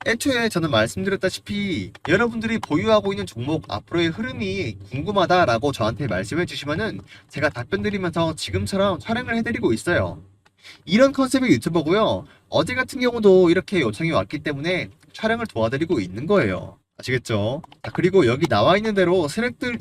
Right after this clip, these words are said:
입장으로 분석을 해드리면서 제가 세력들 이야기를 굉장히 많이 다루고 있어요. 그 이유가 뭡니까? 어찌됐건 차트를 만들어 나가는 거는 호재와 악재가 아니라 세력이기 때문에 세력들 입장으로 분석을 해드리고 있어요. 그렇기 때문에 여러분들한테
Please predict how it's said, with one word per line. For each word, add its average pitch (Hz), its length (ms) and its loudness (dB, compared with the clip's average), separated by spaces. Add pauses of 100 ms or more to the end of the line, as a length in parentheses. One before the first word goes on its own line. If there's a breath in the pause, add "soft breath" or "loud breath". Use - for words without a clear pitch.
입장으로 156 360 -2
분석을 156 400 -4
해드리면서 175 800 0
제가 151 180 0
세력들 254 500 -6
이야기를 156 320 0
굉장히 208 380 -4
많이 131 280 -4
다루고 147 400 -6
있어요. 110 440 -6
그 - 120 -6
이유가 185 300 -2
뭡니까? 107 480 -4 (520 loud breath)
어찌됐건 151 640 6
차트를 254 400 4
만들어 131 360 6
나가는 117 300 2
거는 143 280 -2
호재와 240 520 -4
악재가 - 300 -4
아니라 139 220 -2
세력이기 233 520 -6
때문에 170 720 -6
세력들 240 560 -6
입장으로 170 460 -2
분석을 160 400 -2
해드리고 208 360 -2
있어요. 101 440 -4 (640 loud breath)
그렇기 - 220 0
때문에 190 240 0
여러분들한테 135 680 -2